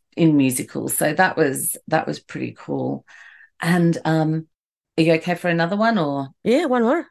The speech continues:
Speaker 1: Yeah, yeah.
Speaker 2: <laughs>
Speaker 1: So there's this, <laughs> this other one. When I was, when you asked me, I was thinking about this 'cause this was very much aligned with her mojo. There's a client who had spent her entire life working in high corporate, high fi-, high flying corporate arena, right?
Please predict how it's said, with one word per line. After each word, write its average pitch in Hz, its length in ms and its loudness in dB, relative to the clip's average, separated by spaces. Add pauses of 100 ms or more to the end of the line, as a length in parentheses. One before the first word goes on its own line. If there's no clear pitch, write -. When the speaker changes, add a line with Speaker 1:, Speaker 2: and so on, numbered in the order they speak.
Speaker 1:
Yeah, 196 140 0
yeah. - 640 0
Speaker 2:
<laughs> - 0 -
Speaker 1:
So 202 340 4 (100)
there's 214 280 4
this, 226 200 0 (140)
<laughs> - 420 -2
this 220 160 -8
other 370 300 2
one. 180 240 2
When 185 140 0
I 190 60 0
was, 190 120 -6 (200)
when 196 180 0
you 202 80 2
asked 214 260 2
me, 208 80 0
I 185 40 0
was 180 100 -8
thinking 202 340 -2
about 175 240 2
this 160 180 -6
'cause 175 200 -6
this 214 180 -6
was 269 160 -8
very 202 220 2
much - 200 -4
aligned 165 360 0
with 160 160 -6
her 151 160 -2
mojo. 170 560 -2 (360)
There's 214 140 -2
a - 20 -18
client 220 440 2
who 190 140 0
had 196 120 -2
spent 175 320 0
her 156 140 -2
entire 185 400 0
life 165 320 0
working 156 540 -2
in 143 360 -2 (400)
high 190 300 2
corporate, 165 920 -2
high 185 180 2
fi-, 165 420 -2 (100)
high 214 160 2
flying 180 400 0
corporate 160 420 -2
arena, 143 380 0
right? 143 360 -2